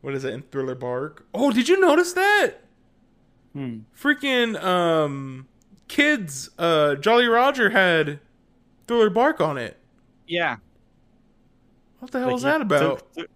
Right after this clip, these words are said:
Speaker 2: <laughs> I have no idea.
Speaker 1: God dang
Speaker 2: Because we
Speaker 1: it.
Speaker 2: didn't, we didn't see Moria at all.
Speaker 1: Yeah. I wonder what the hell that was.
Speaker 2: Like, we saw, we saw the Jolly Roger for Thriller Bark.
Speaker 1: Thriller Bark. And then it, right away, it showed Kid after, so.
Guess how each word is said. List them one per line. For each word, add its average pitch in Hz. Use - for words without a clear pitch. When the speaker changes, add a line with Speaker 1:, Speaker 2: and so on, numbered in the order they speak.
Speaker 2:
<laughs> -
I 185
have 143
no 139
idea. 135
Speaker 1:
God 214
dang 254
Speaker 2:
Because 180
we 143
Speaker 1:
it. 165
Speaker 2:
didn't, 196
we 151
didn't 175
see 160
Moria 147
at 113
all. 113
Speaker 1:
Yeah. 190
I 175
wonder 294
what 294
the 277
hell 269
that 262
was. 254
Speaker 2:
Like, 127
we 139
saw, 160
we 143
saw 165
the 156
Jolly 143
Roger 131
for 113
Thriller 117
Bark. 117
Speaker 1:
Thriller 180
Bark. 180
And 160
then 165
it, 156
right 170
away, 165
it 143
showed 156
Kid 196
after, 131
so. 131